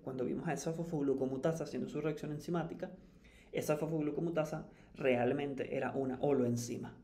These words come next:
¿ok? Porque era una enzima que tenía a su magnesio en un lado, que es el que le va a dar ese grupo activador.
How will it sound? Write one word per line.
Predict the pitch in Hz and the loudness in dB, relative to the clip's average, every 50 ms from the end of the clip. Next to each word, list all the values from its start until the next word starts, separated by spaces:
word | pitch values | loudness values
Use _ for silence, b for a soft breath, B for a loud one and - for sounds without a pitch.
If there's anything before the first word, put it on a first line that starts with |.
| - - | -16 -12
¿ok? | - - - 131 - B B B B B | -8 0 2 2 2 B B B B B
Porque | - 151 - 143 | -4 -2 2 4
era | 139 139 | 4 4
una | 139 143 | 4 2
enzima | 139 - - 139 139 131 | 0 -2 -4 -4 -4 0
que | - 147 | 0 2
tenía | - 127 127 135 170 170 139 139 - | 2 2 2 4 4 2 2 0 -4
a | - 135 - | -6 -8 -6
su | - 143 131 | -4 -4 -2
magnesio | 131 - - 135 135 123 123 127 127 127 123 - - 143 - | -2 -2 0 2 2 2 4 2 2 2 0 0 -4 -4 -4
en | - 135 135 | -2 -2 0
un | 135 135 139 | 0 2 4
lado, | 143 143 135 - 175 - B B B B B B B | 4 4 4 2 2 -2 B B B B B B B
que | - - 147 139 135 135 | 2 6 6 8 8 6
es | 139 135 - - - - - - | 4 2 0 -6 -10 -14 -14 -4
el | - - 135 139 | -2 0 0 0
que | - 143 | 2 2
le | 135 131 | 4 4
va | 123 120 | 4 4
a | |
dar | 117 123 - | 2 0 0
ese | - 123 127 117 - 139 | 0 -2 -2 0 0 0
grupo | 139 143 139 135 127 - - - - | 2 2 2 2 2 0 -2 -4 -6
activador. | - - - - 143 139 127 120 120 117 101 - - - | -6 -10 -6 -2 0 2 2 2 2 2 0 0 -2 -8